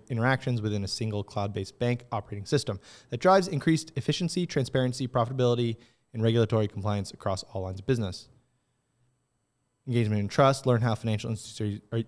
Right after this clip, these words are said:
institutions are using nCino to succeed in today's banking environment. Barclays, T D Bank, so big clients, commercial banking, portfolio. Okay, so I don't think I'll end-to-end platform. I don't think I still truly understand what they do specifically within the bank,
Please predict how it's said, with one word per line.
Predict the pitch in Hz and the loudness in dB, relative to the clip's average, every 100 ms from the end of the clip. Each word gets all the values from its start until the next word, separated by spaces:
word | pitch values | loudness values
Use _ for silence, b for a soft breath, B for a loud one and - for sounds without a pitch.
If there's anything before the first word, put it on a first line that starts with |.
| - | -4
institutions | 135 131 117 - 117 120 | -4 -4 -6 -6 -4 -2
are | 104 | -2
using | 101 101 104 | -2 -4 -6
nCino | 95 147 139 135 131 131 B B - | -2 2 4 4 2 -2 B B -14
to | 113 | -8
succeed | 110 - 120 113 104 | -8 0 2 2 -2
in | 110 104 | -4 -4
today's | 101 98 95 | -4 -4 -4
banking | 98 95 95 | -6 -8 -6
environment. | 98 123 123 120 | 2 4 4 2
Barclays, | 110 107 - 104 98 | 0 -2 0 -4 -2
T | 104 | -6
D | 101 | -6
Bank, | 98 107 | -4 -4
so | - | -4
big | 104 - 123 | -4 0 0
clients, | - 110 104 104 - - - _ _ _ _ _ _ | 0 -2 0 -2 -6 -14 -18 _ _ _ _ _ _
commercial | - 107 107 | -6 -4 -4
banking, | 101 123 120 120 117 113 | 0 0 2 0 0 0
portfolio. | 104 107 110 107 131 | -2 -4 0 0 0
Okay, | 120 | 0
so | - 120 B B B | 2 0 B B B
I | 170 | 2
don't | 226 | 4
think | 220 202 | 4 4
I'll | 165 - | 4 4
end-to-end | 143 156 156 151 | 2 2 2 2
platform. | 156 143 - 151 143 143 143 143 - _ _ _ _ _ _ _ _ _ _ _ _ _ _ _ _ _ - | 2 0 2 2 4 4 0 -2 -8 _ _ _ _ _ _ _ _ _ _ _ _ _ _ _ _ _ -8
I | |
don't | - 202 | -2 0
think | - 165 | 2 2
I | |
still | 143 - - 143 143 151 147 - | 2 0 0 4 6 4 0 -8
truly | - - 131 135 147 | -10 2 4 4 4
understand | 147 156 151 156 147 156 156 | 2 0 -2 0 0 0 0
what | 147 | 0
they | 147 135 | 2 2
do | 127 135 160 | 2 2 0
specifically | 165 - - 127 135 147 135 | -6 -8 -2 0 0 0 2
within | 123 117 120 | 2 4 2
the | |
bank, | 104 107 113 | 0 -2 -2